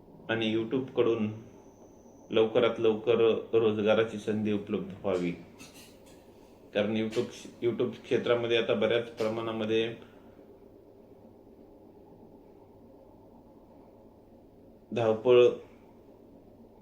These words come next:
आपण पाहतो. प्रत्येकजण मॉनिटाइज चॅनेल व्हावं यासाठी सारखा धडपडत असतो, आपल्या पद्धतीनं काही ना काही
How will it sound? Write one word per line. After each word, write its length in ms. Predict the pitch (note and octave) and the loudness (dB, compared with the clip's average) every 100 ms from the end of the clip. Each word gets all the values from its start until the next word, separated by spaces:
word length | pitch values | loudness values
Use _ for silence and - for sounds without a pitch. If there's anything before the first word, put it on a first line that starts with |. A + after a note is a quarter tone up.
| - | -6
आपण 300 | A2 A#2 A2 | -2 -2 2
पाहतो. 340 | A#2 A#2 B2 A2 - - - - - - - | 0 2 0 -2 -10 -20 -20 -20 -20 -20 -20
प्रत्येकजण 840 | - C3+ C3 - C#3+ C3 C3 C3 C3 - - - - - - | -6 -4 -2 4 4 4 2 2 -2 -6 -16 -20 -20 -14 -4
मॉनिटाइज 680 | A#2 B2 B2+ C3 B2+ - - - - - - - - - - - | 0 2 4 2 2 -4 -16 -20 -20 -20 -20 -20 -20 -20 -20 -2
चॅनेल 340 | A#2 B2 A#2 A2+ | 0 0 -2 0
व्हावं 460 | A#2 B2 A#2+ - - - - - - - | 4 6 4 2 -6 -20 -20 -20 -20 -2
यासाठी 380 | A2 A2 A2+ A#2+ | 0 2 2 0
सारखा 420 | - A#2 - B2 | 0 -2 0 -2
धडपडत 460 | A#2 A2 - A2+ G2 | -2 -2 -2 -2 0
असतो, 360 | A2 - B2+ B2+ - - - - - - - - | -4 -4 -2 -2 -6 -18 -20 -20 -20 -20 -20 -8
आपल्या 300 | A2 A2+ A#2 | -8 0 0
पद्धतीनं 520 | A2+ A2 A2+ B2 A#2 A2+ | 2 -2 -2 -4 -4 -2
काही 180 | A#2 | -2
ना 120 | A#2 A#2 | 0 -2
काही 440 | A#2 A#2 A#2+ B2 | 0 2 2 -2